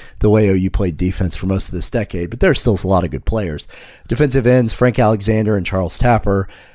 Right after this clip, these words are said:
Uh, defensive tackle, Jordan Phillips. Linebackers, Jordan Evans, Dominique Alexander, and Eric Stryker. Safeties, Quentin Carter, uh, who's an All-American, and Ahmad Thomas.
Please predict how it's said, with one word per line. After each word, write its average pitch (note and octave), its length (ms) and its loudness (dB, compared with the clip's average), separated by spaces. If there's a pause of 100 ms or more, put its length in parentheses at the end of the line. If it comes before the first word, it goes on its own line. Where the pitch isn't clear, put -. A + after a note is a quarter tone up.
(120)
Uh, G2 180 -2
defensive G2 420 -2
tackle, G#2 400 2
Jordan G2 300 -2
Phillips. G#2 640 -2 (420)
Linebackers, A2+ 640 2
Jordan G#2+ 260 2
Evans, G2 400 -2
Dominique G2+ 420 0
Alexander, F#2 580 -2
and D#2 200 -4
Eric G2 260 -4
Stryker. A2 640 0 (360)
Safeties, A2 500 0
Quentin G2+ 320 -2
Carter, G#2 720 2
uh, F2+ 200 -4
who's G2 180 -2
an G2 60 0
All-American, F#2 580 -2
and D#2 160 -6
Ahmad G2 320 0
Thomas. G2+ 560 0